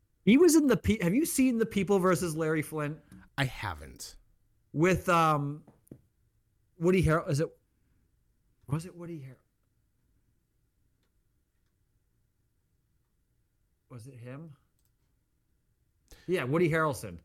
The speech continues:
Speaker 1: Woody Harrelson plays Larry Flint.
Speaker 2: Okay. <laughs> Okay.
Speaker 1: Edward
Speaker 2: Um,
Speaker 1: Norton was, I forgot that Edward Norton was in this film.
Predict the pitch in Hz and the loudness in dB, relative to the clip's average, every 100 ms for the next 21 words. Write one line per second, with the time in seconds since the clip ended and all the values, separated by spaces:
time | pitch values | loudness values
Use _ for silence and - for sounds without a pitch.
0 | _ _ - 180 208 165 185 196 - 151 | _ _ -2 0 2 2 4 2 0 -4
1 | 135 156 151 143 127 147 147 147 - 147 | -2 0 4 2 2 2 2 2 0 -6
2 | 160 190 _ _ - 131 139 104 131 123 | -8 -10 _ _ -2 0 2 2 2 0
3 | _ - 196 175 - 143 - 165 151 _ | _ -6 -4 -4 -4 -8 -6 -6 -6 _
4 | _ _ - - - - 208 247 254 247 | _ _ -20 -20 -20 -12 -4 -2 2 4
5 | 254 240 233 196 196 202 202 254 185 220 | 4 2 -2 -4 -4 -6 -4 -4 0 0
6 | 226 196 196 180 190 175 170 185 170 139 | 0 -4 -6 -4 -2 -2 -4 -6 -8 -6
7 | 151 143 139 - 202 110 | -6 -6 -8 -4 -4 -6